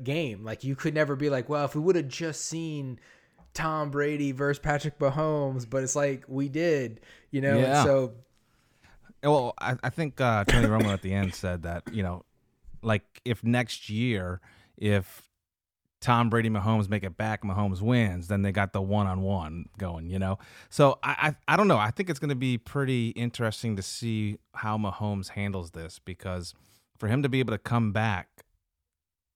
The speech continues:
Speaker 2: to back, but lose that bad, I'm interested to see how he plays it off next year.
Speaker 1: Yeah, he didn't score a single touchdown, correct?
Speaker 2: That's correct. And he did throw
Speaker 1: Yeah,
Speaker 2: two
Speaker 1: it was like a,
Speaker 2: interceptions.
Speaker 1: like, yeah,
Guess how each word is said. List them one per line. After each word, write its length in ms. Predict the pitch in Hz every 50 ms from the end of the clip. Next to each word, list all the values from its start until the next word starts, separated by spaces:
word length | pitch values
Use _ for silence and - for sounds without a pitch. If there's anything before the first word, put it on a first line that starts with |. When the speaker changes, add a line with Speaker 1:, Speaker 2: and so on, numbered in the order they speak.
| _ _ _ _
Speaker 2:
to 120 | - - 98
back, 560 | 87 87 113 113 104 90 85 - _ - - _ _ _ _ _
but 120 | - 107 110
lose 380 | 120 120 139 143 151 147 135
that 360 | 127 131 120 120 110 92 -
bad, 500 | - 110 110 101 92 80 78 85 - - -
I'm 180 | - 104 - -
interested 480 | 113 117 - - 120 117 110 - 107 95
to 60 | 95
see 220 | - - 104 98
how 180 | 90 90 90 90
he 120 | 90 82 - _ _ _ _ _
plays 300 | - - 104 92 90 82
it 80 | 92 87
off 220 | 87 85 85 85 - _ _ _ -
next 340 | 92 90 85 - - - -
year. 280 | 82 78 - - - _ _ _ _ _ _ _ _ _ _ _ _ _ -
Speaker 1:
Yeah, 120 | 160 156 -
he 220 | - 127 160 185
didn't 180 | 214 247 240 214
score 240 | - - 175 170 147
a 40 | -
single 280 | - 147 139 120 113
touchdown, 540 | - - 113 - - - 92 90 85 95 98 _ _ _ -
correct? 380 | - 117 120 143 - - - _ _ _ _ _ _ _ _ _ _ _ _ _ _ _ _ _ _
Speaker 2:
That's 160 | - 113 113
correct. 420 | - - 156 143 98 - - - - -
And 140 | 107 107 117
he 60 | 113
did 220 | 95 120 147 147 -
throw 120 | 143 131
Speaker 1:
Yeah, 80 | 127 -
Speaker 2:
two 180 | - 104 101 101
Speaker 1:
it 40 | -
was 100 | 165 165
like 120 | - 160 160 147
a, 80 | 143
Speaker 2:
interceptions. 140 | - 147 139
Speaker 1:
like, 400 | 143 - - - _ _ _ _ _ _ _ _ - - - - -
yeah, 240 | 147 147 127 104